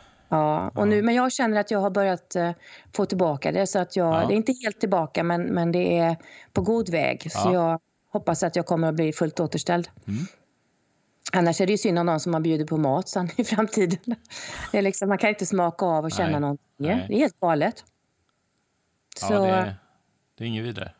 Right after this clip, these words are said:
Speaker 1: Mm. Yes.
Speaker 2: Mm.
Speaker 1: Men du,
Speaker 2: Mm.
Speaker 1: vad,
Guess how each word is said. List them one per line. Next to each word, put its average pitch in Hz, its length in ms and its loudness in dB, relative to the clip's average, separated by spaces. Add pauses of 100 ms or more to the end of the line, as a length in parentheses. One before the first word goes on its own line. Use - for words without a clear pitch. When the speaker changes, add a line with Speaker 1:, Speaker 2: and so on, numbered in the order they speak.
(540)
Speaker 1:
Mm. 202 480 2 (1400)
Yes. 294 500 0 (360)
Speaker 2:
Mm. 123 140 2
Speaker 1:
Men 320 160 6
du, 294 160 4 (280)
Speaker 2:
Mm. 127 220 0
Speaker 1:
vad, 311 220 4